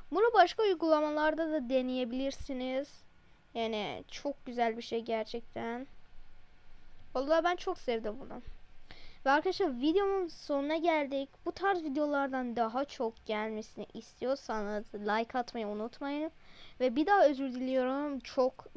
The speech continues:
geç video attığım için. Ama yine de attım. Birkaç gün sonra birkaç gün ge-, değil de ama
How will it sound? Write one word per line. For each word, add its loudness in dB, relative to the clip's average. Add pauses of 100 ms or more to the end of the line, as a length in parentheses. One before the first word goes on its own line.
geç -2
video 0 (100)
attığım 0
için. -4 (600)
Ama 4
yine 8
de 10
attım. 2 (540)
Birkaç 0
gün -4
sonra 0 (920)
birkaç 4
gün 0
ge-, 4
değil 4
de 2
ama 0